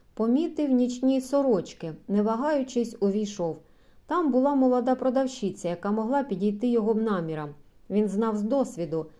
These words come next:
якщо крадеш, мусиш іншого ошукати раніше, ніж йому скажеш "добрий день". Потім буде вже пізно. Тільки но ввійшов,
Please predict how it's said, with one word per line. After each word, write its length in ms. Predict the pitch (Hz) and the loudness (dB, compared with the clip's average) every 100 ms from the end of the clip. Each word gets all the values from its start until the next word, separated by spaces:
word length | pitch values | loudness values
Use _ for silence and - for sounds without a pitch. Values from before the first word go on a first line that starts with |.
| - - | -20 -4
якщо 360 | 202 208 - 247 | -2 -2 -2 -2
крадеш, 540 | 277 330 247 170 - | 0 -2 0 -2 -4
мусиш 600 | 208 277 349 - 285 - - | -2 0 -2 -2 -4 -4 -6
іншого 720 | 339 302 294 262 285 269 - | -4 -2 -2 2 2 2 -2
ошукати 500 | 240 262 277 269 277 | -4 -4 -2 -2 -2
раніше, 600 | 277 277 226 160 - 165 - - - - | 0 2 2 0 -6 -10 -10 -20 -16 -2
ніж 220 | 220 202 | 0 2
йому 320 | 220 247 302 | 4 4 2
скажеш 500 | - - 247 226 208 | -2 -2 0 0 0
"добрий 360 | 196 208 214 175 | 0 2 2 0
день". 260 | 160 151 147 - - _ - | -2 -8 -10 -20 -20 _ -4
Потім 420 | 320 339 285 240 | -2 0 2 4
буде 240 | 254 254 | 4 2
вже 200 | 220 262 | 2 0
пізно. 540 | 262 185 156 143 160 151 _ _ | -2 -6 -6 -6 -10 -10 _ _
Тільки 320 | 233 226 233 | -2 2 2
но 160 | 226 226 | 2 2
ввійшов, 560 | 220 240 - 311 - | 0 -2 0 -2 -2